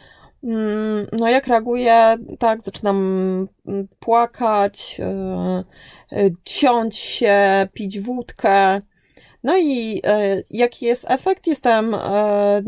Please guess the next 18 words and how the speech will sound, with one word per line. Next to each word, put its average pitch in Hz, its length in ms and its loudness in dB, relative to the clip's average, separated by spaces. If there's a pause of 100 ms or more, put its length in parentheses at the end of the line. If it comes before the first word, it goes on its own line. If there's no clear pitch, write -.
(200)
cały 226 380 0
w 208 80 -10
blizn-, 208 600 -8
jestem 240 240 -8 (500)
ca-, 285 220 0
całym 214 420 -2
w 208 80 -10
bliznach, 202 680 -4 (480)
e, 208 200 -2
alkoholikiem, 180 1080 -4 (220)
mm, 180 480 -4
który 180 720 0
znów 202 260 -8
nie 190 120 -6
poszedł 190 260 -10
do 180 80 -6
pracy, 175 380 -6
ponieważ 175 300 -8